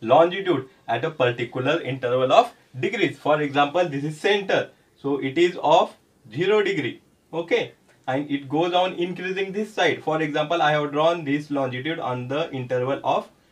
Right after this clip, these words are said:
fifteen degree. Okay. Fifteen degree.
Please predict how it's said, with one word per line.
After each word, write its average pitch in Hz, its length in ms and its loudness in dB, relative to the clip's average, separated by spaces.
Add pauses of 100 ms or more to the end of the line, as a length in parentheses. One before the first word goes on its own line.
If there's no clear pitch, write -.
(260)
fifteen 202 460 -4
degree. 165 380 -2 (480)
Okay. 170 380 -2 (560)
Fifteen 202 440 -2
degree. 165 340 -4